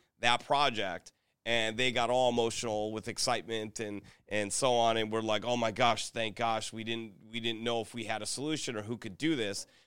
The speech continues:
Those two turned into fifty, sixty, seventy, and they turned into unbelievable development, which then four months later caused our C E O team to say, "We now have a new division called kitting. We now have an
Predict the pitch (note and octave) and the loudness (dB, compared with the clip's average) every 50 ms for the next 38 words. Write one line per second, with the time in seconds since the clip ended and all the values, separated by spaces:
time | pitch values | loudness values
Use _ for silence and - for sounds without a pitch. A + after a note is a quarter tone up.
0 | _ _ _ _ _ A#2+ A2+ D#3+ F#3+ G#3+ G#3+ - - - - - A#3+ A#3 G#3+ F3 | _ _ _ _ _ 0 4 6 8 8 6 4 0 -4 -2 2 4 6 6 6
1 | D#3 D3 D3+ E3+ E3+ - - - F3+ F3 F3 F3 E3 D#3+ D#3 D3+ D3+ D3 - - | 6 4 2 0 -2 -2 -2 2 4 4 4 4 2 4 4 4 4 2 -2 -2
2 | D#3 D3 C3+ B2 - - - F#3 E3+ - - C#3 A#2+ - - E3 D3+ - - D3 | -2 0 0 -2 -2 0 2 2 2 2 -2 -6 -4 -2 -2 -2 -2 -4 -4 -8
3 | C3+ - - - D#3+ D3+ D3 C3+ B2+ A2+ A2 G#2 F#2 F2 A#2+ - _ _ _ _ | -6 -4 -4 0 2 2 2 2 0 -4 -4 -4 -4 -6 -8 -10 _ _ _ _
4 | _ _ - C3 C#3+ C3+ B2+ - D#3 D3+ D#3 D3 C#3 C3+ C3 B2 A#2 A2+ G#2 - | _ _ 0 4 4 4 4 4 2 2 4 4 2 4 4 4 2 2 0 -4
5 | _ - D#3 F3 F3+ E3 E3 D#3+ C#3+ C3 B2 G2+ B2 G#2+ G2+ C3+ C3+ C3 A#2 F2 | _ 4 6 6 6 4 0 0 0 -2 -4 -4 -4 0 2 2 4 4 2 0
6 | D#2 E2+ - - _ _ _ _ _ - C#3 D3 - - - - F#3+ F#3 F#3 E3+ | -4 -8 -10 -14 _ _ _ _ _ -4 -4 -2 -2 -2 2 6 8 8 8 6
7 | C3 - - - F#3+ G#3 G#3+ G#3 G3+ F#3 E3 - - D#3+ F3+ G3 G3 E3 D3 C#3+ | 4 0 -2 2 4 6 8 8 8 8 6 6 0 0 2 4 4 4 4 2
8 | D3 - - C3 B2+ C3+ C3+ C3+ B2+ - - C3 B2 A2+ - - C3+ C3+ B2+ C3+ | 0 -2 0 2 4 4 4 2 0 -2 -2 -2 -2 0 -2 -2 -4 -2 0 2
9 | D3+ F#3+ G#3 - - D#3 C#3+ C3 A#2+ A#2 A2+ - - A#2+ A#2 A2+ A2+ A2 A2 - | 4 4 4 2 2 0 0 0 0 -2 -2 0 2 4 4 4 4 2 0 -4
10 | _ _ _ _ - C3 E3+ F3 E3 D#3+ D#3 E3 F3+ E3+ C#3+ C#3+ D3 C#3+ D3 C#3+ | _ _ _ _ 0 4 6 6 8 8 8 8 8 6 6 6 6 8 8 6
11 | C3 C#3+ C#3 C3+ C3+ C#3+ D3 C#3+ B2 C3+ C3+ D#3+ F3 E3 C3+ D3 C#3 B2+ - D3+ | 6 4 2 2 2 2 0 2 2 2 4 4 4 4 4 2 2 2 4 2
12 | C#3+ B2+ A2 - - D3 G#3+ C#3+ A#2 B2 D#3 G3 - - _ _ _ _ _ _ | 2 2 4 6 8 8 10 8 6 2 0 -4 -8 -14 _ _ _ _ _ _
13 | _ _ _ _ - C3 E3+ F#3 F3 E3+ E3 F3+ F3 F3 E3 D3+ D3 | _ _ _ _ -6 -2 0 2 6 6 8 8 8 8 8 6 6